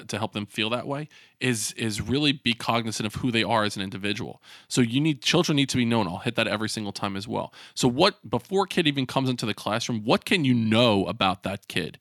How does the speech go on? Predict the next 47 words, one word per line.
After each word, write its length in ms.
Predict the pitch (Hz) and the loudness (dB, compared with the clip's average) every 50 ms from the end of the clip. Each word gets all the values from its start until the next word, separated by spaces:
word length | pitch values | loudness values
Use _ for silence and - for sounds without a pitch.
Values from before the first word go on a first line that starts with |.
| - - - - - - _ - | -20 -20 -20 -20 -20 -18 _ 0
What 220 | 117 143 190 - | 2 2 4 4
can 140 | - 254 170 | 2 2 4
you 80 | 147 | 4
know 220 | 135 131 135 127 104 | 4 4 4 4 2
if 100 | 101 - | 2 0
it's 220 | 113 104 - - | -2 -2 0 2
your 160 | 117 120 - | 2 2 2
own 200 | 120 123 135 127 | 2 2 2 2
children? 360 | 120 - - 139 139 120 113 98 | 2 2 2 2 2 2 2 0
Like, 160 | 98 101 101 | 0 0 2
what 160 | 107 143 180 | 2 4 4
are 40 | 202 | 4
the 80 | 185 | 2
things 300 | 165 - - 135 127 123 | 0 2 2 2 2 2
that 120 | 113 110 92 | 0 -2 -4
you 140 | 104 107 120 | -2 0 2
need 180 | 123 123 117 | 2 2 0
to 100 | - 117 | 0 -2
know 100 | 104 101 | -2 0
about 240 | 104 104 98 98 - | 0 0 -2 -2 -4
your 180 | 104 104 107 117 | -4 -4 -4 -4
child 580 | - - - 107 104 107 113 120 143 151 143 - - - - - | -4 -2 0 2 2 4 4 2 0 0 -2 -8 -16 -18 -10 -6
that 140 | 107 104 | -6 -6
can 100 | - 120 | -4 -6
help 240 | 113 107 127 113 - | -4 -2 -2 -2 -2
you 80 | - 113 | -4 -10
connect 360 | - - - 107 104 - - | -8 -6 -6 -6 -6 -6 -8
with 100 | - 98 | -10 -8
them 160 | 101 98 98 | -6 -6 -4
on 60 | 98 | -6
a 80 | 95 98 | -6 -6
deeper 280 | 101 - 95 - - 95 | -6 -8 -8 -6 -6 -6
level? 380 | 95 98 95 98 107 117 117 - - - - - - - | -6 -6 -6 -6 -6 -6 -8 -10 -16 -20 -20 -20 -10 -2
I 120 | - 113 | 2 4
like 240 | 147 175 180 170 139 - | 4 4 4 2 0 0
to 100 | - 123 | -2 0
use 220 | 113 117 113 113 | 0 0 2 2
the, 260 | - 107 104 104 104 - - - - - | 2 0 2 0 0 -4 -8 -14 -8 -4
the 80 | 120 | -4
visualization 1040 | 110 107 104 110 127 127 127 127 135 131 127 120 113 110 113 110 113 - - 113 107 | -4 -4 0 4 4 6 6 6 4 2 2 2 2 2 2 2 2 0 -2 -4 -2
of 180 | 104 104 98 | -2 -2 -2
an 100 | 104 98 95 | -2 -4 -4
iceberg 600 | 95 98 107 - - - - 127 135 139 131 - | -2 -2 -2 -4 -4 -6 -6 -6 -6 -6 -6 -8
with 180 | 127 123 - | -8 -8 -8
kids, 440 | - - 139 135 160 160 - - - - - - _ _ _ - | -8 -6 -6 -6 -6 -6 -10 -10 -12 -14 -18 -20 _ _ _ -8
right? 240 | 98 101 123 131 - _ - - - - _ | -4 -2 -2 -2 -2 _ -18 -20 -20 -16 _
So 300 | - - 135 127 - - | -2 0 0 0 0 -4